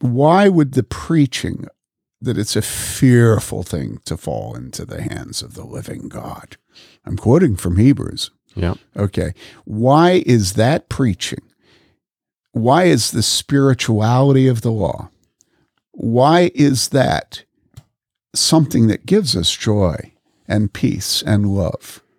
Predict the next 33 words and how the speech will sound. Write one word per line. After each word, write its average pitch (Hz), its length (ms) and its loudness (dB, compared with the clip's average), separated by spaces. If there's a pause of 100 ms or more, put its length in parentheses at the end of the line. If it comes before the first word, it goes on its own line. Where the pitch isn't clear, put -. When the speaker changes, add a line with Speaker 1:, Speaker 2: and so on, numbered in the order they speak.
(1400)
Speaker 1:
A 113 100 0
peace - 420 2
that - 160 0
passes 160 560 2
all 95 220 2
understanding. 104 840 0
Why? 60 240 0 (1160)
Speaker 2:
Well, 95 360 4
I 73 160 2
mean, 85 420 2
I 90 160 2
think - 340 -2
of 76 300 -2
the 71 320 0 (220)
passage 82 400 0
you 82 100 2
read 80 180 2
in 76 120 2
Acts 90 380 0
that 76 180 -2 (380)
Jesus 87 520 2
was 76 140 -4
being 78 280 0
glorified. 80 600 0
How 85 140 0
could 78 240 -4
that 80 220 0
possibly 80 600 0
be 80 140 0 (100)
Speaker 1:
Yeah. 78 40 -2 (100)
Speaker 2:
true 82 380 0 (720)
without 160 340 2
Speaker 1:
And, 127 200 -2